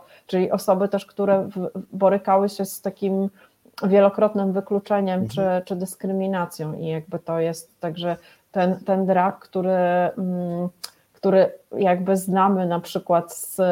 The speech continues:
Speaker 1: takich programów jak, e, RuPaul's Drag Race, to, to właśnie zawdzięczamy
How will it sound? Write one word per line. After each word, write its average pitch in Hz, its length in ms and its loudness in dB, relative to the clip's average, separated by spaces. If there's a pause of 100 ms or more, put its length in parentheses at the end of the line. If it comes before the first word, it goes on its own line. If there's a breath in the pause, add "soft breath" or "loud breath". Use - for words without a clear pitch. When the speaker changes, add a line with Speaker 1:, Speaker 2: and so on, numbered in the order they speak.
(180)
Speaker 1:
takich 175 320 -8
programów 175 840 0
jak, 165 640 0
e, 165 640 2 (360 loud breath)
RuPaul's 180 960 2
Drag 170 400 0
Race, 180 500 2
to, 180 100 -6
to 180 120 -2
właśnie 180 360 -4
zawdzięczamy 180 800 -4